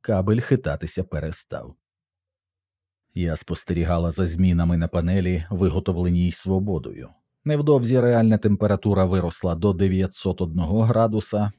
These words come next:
потім значно швидше до дев'ятсот двох, потім одразу до дев'ятсот чотирьох, а потім до дев'ятсот дев'яти.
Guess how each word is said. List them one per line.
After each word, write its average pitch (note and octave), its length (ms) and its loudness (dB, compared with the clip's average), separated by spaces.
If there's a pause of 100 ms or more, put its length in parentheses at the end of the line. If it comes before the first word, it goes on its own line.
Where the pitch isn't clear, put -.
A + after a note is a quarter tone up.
потім A2 480 2
значно G#2+ 520 0
швидше G2 480 -2
до G2 320 0
дев'ятсот F2+ 760 -4
двох, G2 480 -4
потім D#3 340 -2
одразу A#2 500 0
до G#2+ 200 2
дев'ятсот G#2 580 0
чотирьох, G#2+ 720 -2
а B2+ 160 -2
потім A#2+ 420 4
до A#2+ 100 4
дев'ятсот A#2 600 2
дев'яти. A2 580 0